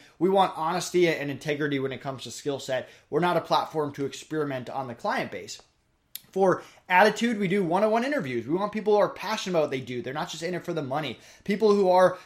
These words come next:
the bigger man, the bigger woman when, when tough situations come up. I think you and I both know not every client is rainbows and butterflies. You can't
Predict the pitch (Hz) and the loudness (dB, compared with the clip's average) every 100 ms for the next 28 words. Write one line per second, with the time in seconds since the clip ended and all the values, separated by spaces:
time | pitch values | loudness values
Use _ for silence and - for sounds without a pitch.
0 | _ 165 165 202 208 180 196 156 120 170 | _ 2 4 8 6 6 2 0 0 2
1 | 170 147 175 160 131 131 127 135 - 180 | 4 4 2 0 -4 -8 -8 -12 0 0
2 | - - - - 202 170 170 170 170 - | 0 -10 -10 0 0 4 2 2 -4 -2
3 | 170 160 160 - 127 165 156 - _ 170 | 0 4 2 0 -2 -2 -4 -12 _ 2
4 | 226 214 190 180 190 170 185 175 165 170 | 6 6 6 6 4 6 6 6 6 4
5 | 185 175 - 175 160 175 151 143 147 170 | 4 2 2 0 0 -2 -4 -4 0 2
6 | 165 170 151 139 196 208 139 127 151 175 | 2 2 0 4 6 6 2 2 4 2
7 | - - 170 - 233 208 | -4 -8 -8 2 4 4